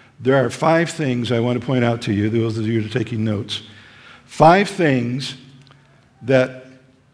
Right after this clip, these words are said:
five things that servants do not do, but friends do.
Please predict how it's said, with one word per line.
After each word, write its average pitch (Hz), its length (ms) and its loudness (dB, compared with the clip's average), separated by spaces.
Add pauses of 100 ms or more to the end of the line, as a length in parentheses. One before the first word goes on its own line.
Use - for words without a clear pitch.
(1500)
five 160 300 -2
things 156 260 -4
that 131 120 -6
servants 139 600 -2 (720)
do 131 120 0
not 147 360 0
do, 113 440 0 (480)
but 117 300 -4
friends 107 640 -4 (260)
do. 101 380 -8